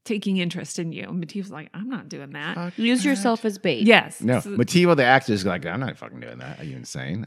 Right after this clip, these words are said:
Speaker 1: So
Speaker 2: I'm,
Speaker 1: then
Speaker 2: uh, why am I doing this movie?"
Speaker 1: <laughs> he tells him, "Take off your shirt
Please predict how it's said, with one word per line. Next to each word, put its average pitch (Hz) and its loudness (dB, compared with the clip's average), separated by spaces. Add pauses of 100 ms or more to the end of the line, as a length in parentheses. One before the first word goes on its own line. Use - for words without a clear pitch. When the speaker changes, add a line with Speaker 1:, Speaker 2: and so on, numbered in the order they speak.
Speaker 1:
So - 6
Speaker 2:
I'm, 240 8
Speaker 1:
then 240 0
Speaker 2:
uh, - -2
why 180 0
am 202 0
I 139 4
doing 143 2
this 156 -2
movie?" 143 -2 (120)
Speaker 1:
<laughs> 415 6
he 254 4
tells 226 0
him, 196 -2
"Take 233 -2
off 277 -4
your 226 -6
shirt 330 -2